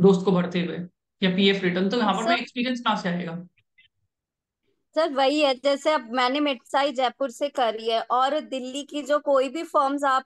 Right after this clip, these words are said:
Speaker 2: ले लीजिए, उनका work बहुत अलग होता है, Big Fours का बहुत अलग होता है।
Speaker 1: बहुत अलग होता
Speaker 2: और
Speaker 1: है।
Speaker 2: जो हम, मैंने जयपुर में करी है,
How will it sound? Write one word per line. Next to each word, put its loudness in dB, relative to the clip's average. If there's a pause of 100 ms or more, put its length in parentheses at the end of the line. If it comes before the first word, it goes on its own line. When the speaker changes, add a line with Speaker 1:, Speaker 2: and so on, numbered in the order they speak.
(100)
Speaker 2:
ले -2
लीजिए, -6
उनका -4
work -2
बहुत -4
अलग -4
होता -6
है, -4
Big -8 (100)
Fours 0
का -2
बहुत -2
अलग -2
होता -6
है। -2
Speaker 1:
बहुत -18
अलग -14
होता -2
Speaker 2:
और 2
Speaker 1:
है। 0
Speaker 2:
जो 0
हम, 0
मैंने -4
जयपुर -4
में -12
करी -4
है, -2